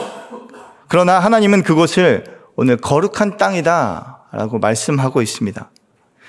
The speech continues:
이스라엘 백성들에게 있어서 거룩한 땅은 오직 두 가지밖에 없었습니다. 하나님이 약속하신 땅, 약속의 땅, 즉 가나안과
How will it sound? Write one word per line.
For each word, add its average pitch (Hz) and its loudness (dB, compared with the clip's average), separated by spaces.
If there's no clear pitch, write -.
이스라엘 208 4
백성들에게 180 2
있어서 135 -2
거룩한 170 -2
땅은 147 -2
오직 135 -4
두 160 -2
가지밖에 185 0
없었습니다. 123 -6
하나님이 160 2
약속하신 147 -2
땅, 147 -2
약속의 160 -2
땅, 139 0
즉 113 -8
가나안과 117 -2